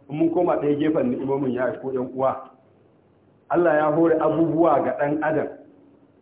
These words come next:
Wa yasbagu alaihi ni'am laila nahar, yana ta kwarara masa ni'ima dare da yini, zahiratan wa batina,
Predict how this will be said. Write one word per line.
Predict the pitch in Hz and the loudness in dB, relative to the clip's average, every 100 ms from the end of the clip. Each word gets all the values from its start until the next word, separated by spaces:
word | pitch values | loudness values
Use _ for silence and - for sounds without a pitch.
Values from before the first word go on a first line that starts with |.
| - | -6
Wa | 123 | 0
yasbagu | 180 185 139 170 156 156 | 2 0 -2 -2 0 -2
alaihi | 135 151 170 160 | 0 4 4 4
ni'am | 139 135 170 156 127 - | 2 -2 -2 -2 -4 -6
laila | 127 170 160 | -2 0 2
nahar, | 143 131 127 - - - | 0 -2 -4 -4 -14 -8
yana | 170 170 | -4 -2
ta | 160 | -2
kwarara | 165 175 165 147 143 | -2 0 2 2 0
masa | 151 143 | -2 -2
ni'ima | 131 139 147 113 - - - | -4 -4 -4 -4 -6 -16 -4
dare | 160 170 170 | 2 4 4
da | |
yini, | 143 147 147 - - - 113 | 2 2 0 -2 -10 -10 -2
zahiratan | 170 170 160 160 156 | 0 2 2 0 -2
wa | 135 127 | -2 0
batina, | 147 147 139 131 135 - | 0 0 -2 -4 -4 -8